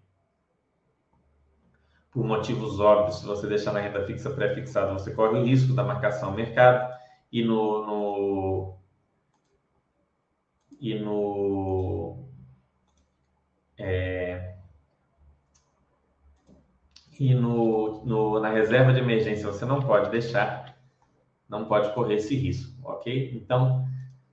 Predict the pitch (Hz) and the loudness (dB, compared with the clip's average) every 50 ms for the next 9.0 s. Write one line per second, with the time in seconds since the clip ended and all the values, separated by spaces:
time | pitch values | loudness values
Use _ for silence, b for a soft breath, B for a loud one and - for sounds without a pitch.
0 | _ _ - 156 165 151 135 117 104 104 - - 147 - 180 175 160 165 165 165 | _ _ 6 8 8 10 10 10 10 10 8 6 4 6 6 6 6 6 4 4
1 | 170 165 160 156 156 156 151 156 160 160 160 160 156 143 127 127 113 107 104 - | 4 2 2 4 4 4 4 4 2 0 0 0 2 2 2 2 2 0 -2 -4
2 | - - - - 131 135 131 131 - - - - - - _ _ _ _ _ _ | -6 -6 -6 -2 -2 0 0 0 -2 -4 -6 -8 -12 -16 _ _ _ _ _ _
3 | _ _ _ _ - 139 143 135 120 117 - 131 131 - - - - - - 160 | _ _ _ _ -8 -4 0 2 4 4 4 4 2 2 0 -2 -4 0 4 6
4 | 151 151 151 147 - - 170 170 180 185 170 156 156 151 156 147 151 156 147 151 | 8 8 8 4 2 0 0 0 0 0 -2 -2 0 0 0 0 0 -2 -2 -6
5 | 151 143 - - - 110 107 104 101 - 90 85 - - - - 117 127 143 143 | -8 -10 -8 -4 0 2 2 2 2 0 -4 -6 -8 -10 -8 -4 0 2 2 2
6 | 131 131 - 131 120 113 113 113 113 110 107 104 104 107 113 127 127 131 - - | 2 2 0 0 0 0 2 0 0 -4 -6 -4 -2 -2 0 0 -2 -4 -6 -10
7 | - - - _ _ _ _ _ _ _ _ - 110 110 110 - 127 123 - - | -12 -18 -20 _ _ _ _ _ _ _ _ -12 -8 -8 -6 -4 -4 -4 -2 -2
8 | 117 117 117 117 117 - 131 123 123 - - - - - - - - - - | -2 0 0 -2 -4 -4 -4 -4 -4 -2 -4 -4 -6 -6 -10 -12 -18 -20 -20